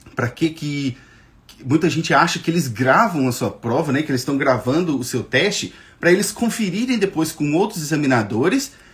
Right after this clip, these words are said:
e aí sim chegarem a um consenso sobre a sua nota. Não, não é isso que acontece. Na verdade, aquela gravação lá é para duas finalidades. Uma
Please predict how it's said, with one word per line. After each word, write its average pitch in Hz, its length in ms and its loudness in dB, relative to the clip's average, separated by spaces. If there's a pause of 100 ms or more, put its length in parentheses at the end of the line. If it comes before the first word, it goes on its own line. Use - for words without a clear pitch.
e 165 80 0
aí 165 220 0
sim 165 280 -4
chegarem 139 400 0
a - 20 -2
um 143 40 -6
consenso 135 440 -2
sobre 139 200 -2
a - 20 -4
sua 160 160 -2
nota. 127 280 -4
Não, 127 400 4 (840)
não 110 180 -2
é 107 80 0
isso 175 480 -4
que 165 140 -8
acontece. 156 680 -6 (320)
Na 101 60 -8
verdade, 117 380 0
aquela 160 280 0
gravação 123 520 -2
lá 143 280 0 (260)
é 107 100 -6
para 135 320 4
duas 151 520 -2
finalidades. 247 800 -2
Uma 233 360 4